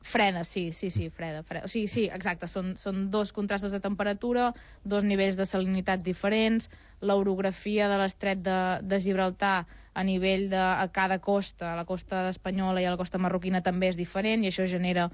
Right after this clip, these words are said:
més corrents, la marea també es veu, eh, influeix molt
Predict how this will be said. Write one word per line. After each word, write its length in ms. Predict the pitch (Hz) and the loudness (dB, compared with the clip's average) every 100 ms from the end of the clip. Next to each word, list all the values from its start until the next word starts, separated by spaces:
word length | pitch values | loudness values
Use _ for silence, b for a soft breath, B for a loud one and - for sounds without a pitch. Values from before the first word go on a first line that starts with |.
| B B B | B B B
més 240 | 190 185 185 | 0 0 0
corrents, 680 | - 180 202 220 220 220 - B B | -2 0 4 4 2 0 -6 B B
la 160 | 190 190 | 0 2
marea 460 | 185 185 202 214 190 | 4 4 4 4 2
també 240 | 185 180 | -2 -6
es 80 | 175 | -4
veu, 160 | 180 180 180 180 - | -4 -2 -4 -6 -6
eh, 380 | 175 170 165 160 165 - 196 | -6 -4 -4 -6 -8 -8 -4
influeix 480 | 180 196 190 190 180 | -2 2 4 2 0
molt 480 | 190 190 196 185 | 0 2 2 2